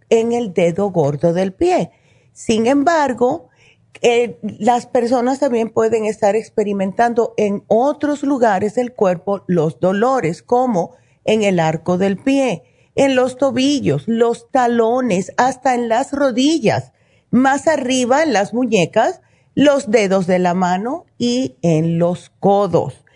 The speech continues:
El ácido úrico simple y sencillamente es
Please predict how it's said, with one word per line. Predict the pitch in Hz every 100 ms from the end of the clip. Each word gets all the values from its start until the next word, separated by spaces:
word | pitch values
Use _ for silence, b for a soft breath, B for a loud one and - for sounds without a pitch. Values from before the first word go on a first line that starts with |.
| b b -
El | - 254 277
ácido | 349 370 - 370 320 277
úrico | 311 302 262 - 226
simple | 226 311 302 294 277
y |
sencillamente | 269 240 - 262 233 226 240 240 240 - 240
es | 254